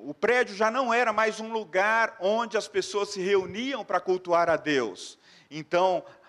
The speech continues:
o prédio estava depredado. As salas estavam todas precisando de reforma. O mato havia tomado conta e tudo estava ao léu.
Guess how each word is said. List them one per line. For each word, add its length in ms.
o 100
prédio 500
estava 340
depredado. 920
As 140
salas 540
estavam 500
todas 440
precisando 560
de 100
reforma. 800
O 100
mato 460
havia 300
tomado 420
conta 720
e 120
tudo 400
estava 560
ao 160
léu. 360